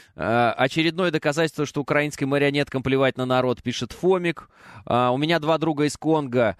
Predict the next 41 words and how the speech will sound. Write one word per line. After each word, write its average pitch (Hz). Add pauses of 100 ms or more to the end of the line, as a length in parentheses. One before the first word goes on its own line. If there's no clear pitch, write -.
(140)
пишет 127
Новоселовск, 135
тридцать 135
три. 190
У 143
нас 170
в 135
депо 156
два 139
машиниста, 139 (200)
э, 110
значит, 95
э, 92
чернокожие, 156
пишет -
Виктор 131
Галкин. 113 (340)
А 104
пора-, 127
э, 120 (560)
о, 101
господи. 85 (400)
Вот -
этого 185
ментально. 160
Может, 131
мы, 175
может, 202
просто 247
заблокируем? 240
Вы 147
вс-, -
вы 175
какой-то 214
провокатор, 190
мне 98
кажется, 85
ментально. 131
Вы 156
провокатор, 156
нет? 185